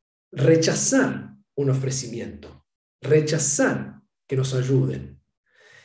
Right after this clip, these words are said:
Y esto parte de, ni más ni menos, un atributo que se repite una y otra vez, que es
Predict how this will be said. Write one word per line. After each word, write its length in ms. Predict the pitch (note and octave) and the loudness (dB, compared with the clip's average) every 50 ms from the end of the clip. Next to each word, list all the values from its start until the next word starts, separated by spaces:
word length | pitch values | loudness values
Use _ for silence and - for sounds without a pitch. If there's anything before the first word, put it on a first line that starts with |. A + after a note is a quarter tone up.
| _ _ _ _ _ _ _ - | _ _ _ _ _ _ _ -4
Y 100 | - A#3 | 0 2
esto 340 | B3+ C4+ C4 C4 A3 G3+ G3+ | 2 2 2 0 0 -2 0
parte 600 | G3+ B3 C4+ A#3+ - - - - E3 F#3 G#3 G#3 - | 2 2 2 2 2 0 -2 0 2 2 2 2 0
de, 460 | C#3 C3+ D#3 E3+ G3 A3+ G#3+ G3+ - - | -2 2 4 4 4 4 2 0 -2 -6
ni 120 | C#3+ C#3+ D3+ | -4 -4 -2
más 240 | D#3 B3+ C#4 A#3+ | 0 0 0 0
ni 80 | - D#3+ | 0 0
menos, 580 | D3+ D3+ C#3 C3+ C3+ B2+ - - - - - - | 0 0 0 0 -2 -4 -6 -6 -10 -12 -8 -4
un 80 | E3 F3 | -2 -2
atributo 680 | D#3 C3+ C3+ C#3 C#3+ D3+ C#3+ C#3 D3+ C#3+ C3+ C3 - | 0 0 0 0 0 0 0 2 4 4 4 2 2
que 440 | C3 C3 C3 C3 C3 C3 C3 - - | 2 4 6 6 4 2 -2 -6 -10
se 220 | - - - C#3 C3 | -12 -10 -6 -4 -2
repite 640 | C3 C3 C3 F3 F3 D3 C3+ C#3 C3 B2+ C3 - - | -2 -2 -2 -4 -4 -2 0 2 2 0 0 -4 -4
una 160 | E3+ D#3+ D3 | 0 2 2
y 40 | B2+ | 2
otra 260 | A#2 - - G#2 G2+ | 2 0 -4 -6 -6
vez, 400 | G2 G2 G2+ - - - - - - | -6 -8 -8 -8 -10 -10 -10 -12 -10
que 360 | - A2 A2 B2 C3 C3+ C#3+ | -10 -6 -2 0 4 4 4
es 520 | C#3 C#3 - - - - - - _ _ | 2 2 -2 -4 -8 -10 -12 -18 _ _